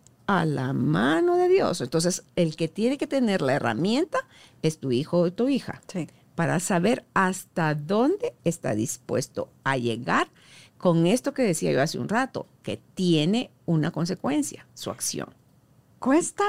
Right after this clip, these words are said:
Speaker 2: que los papás están en una línea, decir, "Ay, a todos los dejan ir a la playa", o "a todos los dejan ir a no sé dónde". No,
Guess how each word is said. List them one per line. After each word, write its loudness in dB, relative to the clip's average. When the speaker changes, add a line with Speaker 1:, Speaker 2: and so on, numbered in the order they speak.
Speaker 2:
que 0
los 0
papás -2
están -2
en 2
una 2
línea, 0
decir, -2
"Ay, 4
a 2
todos 2
los 0
dejan 0
ir 0
a 0
la -4
playa", 0
o 0
"a -2
todos 0
los -2
dejan -4
ir -2
a -2
no -4
sé -6
dónde". -2
No, 2